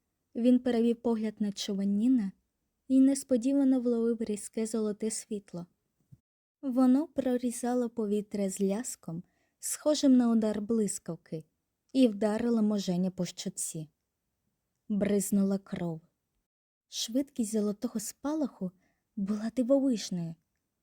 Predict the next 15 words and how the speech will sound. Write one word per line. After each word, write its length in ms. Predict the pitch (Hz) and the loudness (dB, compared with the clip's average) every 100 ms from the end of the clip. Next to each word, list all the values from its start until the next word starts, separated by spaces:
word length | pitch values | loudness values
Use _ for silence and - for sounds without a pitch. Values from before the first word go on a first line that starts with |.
| _ _ | _ _
Можань 540 | 220 220 214 226 226 | 2 4 4 2 2
не 100 | 214 | 2
те 220 | 190 196 226 | 0 -2 -4
що 300 | - - 220 | -6 -4 -4
ухилитися, 840 | 202 214 214 214 - 165 - 165 - _ _ _ _ | -4 -6 -4 -6 -8 -12 -12 -14 -16 _ _ _ _
навіть 420 | 226 226 220 240 - | 2 2 2 -4 0
очі 340 | 277 254 202 | 0 2 -2
заплющити 720 | 185 185 196 185 - - 180 | -4 -4 -4 -6 -8 -10 -6
не 100 | 185 | -4
встиг. 460 | 190 - - 180 - _ _ _ _ _ _ _ _ _ _ | -4 -6 -10 -12 -12 _ _ _ _ _ _ _ _ _ _
Порізану 560 | 220 208 214 208 202 | -2 0 -2 0 0
щоку 540 | 196 - 202 190 240 262 _ _ _ _ _ | 0 -4 -8 -6 -6 -6 _ _ _ _ _
охопив 480 | - 233 233 214 220 | -8 -4 -4 -4 -4
пронизливий 840 | - 214 208 208 214 - 220 214 214 | -4 -4 0 0 0 -2 -2 -2 -4
біль. 360 | 196 190 185 | -2 -4 -6